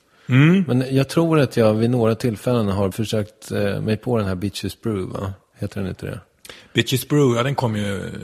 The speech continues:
Speaker 1: sextionio sjuttio. Det kanske inte är någon bra ingång på
Speaker 2: Ja, jag
Speaker 1: Miles, skulle jag säga.
Speaker 2: Ja, det är lite för svårt, va?
Speaker 1: Ja, jag skulle nog, hans,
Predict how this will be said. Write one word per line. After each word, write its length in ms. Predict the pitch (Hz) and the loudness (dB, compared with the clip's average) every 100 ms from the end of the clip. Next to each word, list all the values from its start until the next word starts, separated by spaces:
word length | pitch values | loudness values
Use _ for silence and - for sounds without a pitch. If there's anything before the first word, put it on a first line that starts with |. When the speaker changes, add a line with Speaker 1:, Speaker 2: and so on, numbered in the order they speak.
| - | -12
Speaker 1:
sextionio 500 | - 107 - 104 104 101 | -8 -8 -6 -6 -6 -6
sjuttio. 460 | 117 - - 104 - _ _ _ - - - - _ | -8 -8 -10 -10 -14 _ _ _ -16 -16 -16 -20 _
Det 100 | 117 | -6
kanske 320 | - 127 - | 2 2 4
inte 180 | 135 123 | 2 0
är 40 | |
någon 140 | 120 123 | 0 2
bra 260 | 120 117 | 2 2
ingång 440 | 127 110 117 147 147 | 2 0 0 -2 2
på 60 | |
Speaker 2:
Ja, 100 | 139 | 4
jag 220 | 151 95 90 | 4 4 2
Speaker 1:
Miles, 160 | 98 | -2
skulle 240 | - - 104 | -6 -6 -6
jag 240 | 92 90 | -6 -8
säga. 240 | - 95 - | -8 -8 0
Speaker 2:
Ja, 60 | 131 | 2
det 80 | |
är 40 | 147 | 2
lite 240 | 147 147 | 0 -4
för 100 | 147 | -4
svårt, 340 | 104 156 110 - | -2 0 0 0
va? 60 | 104 | -2
Speaker 1:
Ja, 420 | 117 127 139 143 | 0 2 0 0
jag 100 | 120 | -2
skulle 180 | - 170 | 0 0
nog, 220 | 123 120 - 185 _ - | 0 -4 -8 -18 _ -16
hans, 720 | 127 107 123 113 - - - | -8 -4 -2 -4 -8 -12 -14